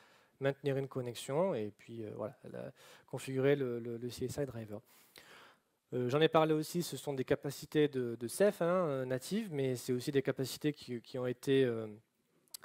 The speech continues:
exposées au travers de Rook. On est capable de,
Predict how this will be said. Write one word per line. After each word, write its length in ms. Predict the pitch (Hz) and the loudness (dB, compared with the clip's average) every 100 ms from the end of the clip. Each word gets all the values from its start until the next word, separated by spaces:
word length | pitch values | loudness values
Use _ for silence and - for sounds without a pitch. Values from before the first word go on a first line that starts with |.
| - | -6
exposées 560 | 165 - 165 151 160 | -6 -2 0 6 8
au 80 | 147 | 8
travers 500 | 135 123 117 127 131 | 6 0 0 2 0
de 200 | 120 123 | -2 0
Rook. 420 | 123 127 233 - - | 2 2 0 -2 -10
On 80 | 127 | -6
est 60 | |
capable 300 | 127 127 135 | -2 2 0
de, 160 | 131 123 | 0 -6